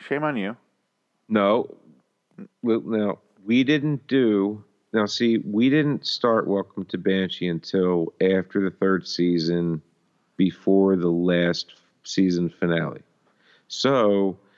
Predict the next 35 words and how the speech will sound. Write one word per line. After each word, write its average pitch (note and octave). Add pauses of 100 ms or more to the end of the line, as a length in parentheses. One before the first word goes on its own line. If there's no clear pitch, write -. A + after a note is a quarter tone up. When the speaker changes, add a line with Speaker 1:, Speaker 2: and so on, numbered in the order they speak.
(240)
Speaker 2:
in G#2
order C3
to B2
get A#2+ (160)
one, G#2
two, G#2+
and G2
three G#2 (120)
done G2+
before G2
four G2+
started, G#2
it A2
was G2
kinda G#2+
necessary. - (300)
'Cause G#2+
we A2+
couldn't A2
do F#2 (180)
each F2 (240)
episode - (180)
in F#2
a D2
row. D2+ (140)
Speaker 1:
That's G#3
a -
little A2+
different, E2+
though. D#2+
That's A2+
summarizing E2+
to -
catch -
up. D2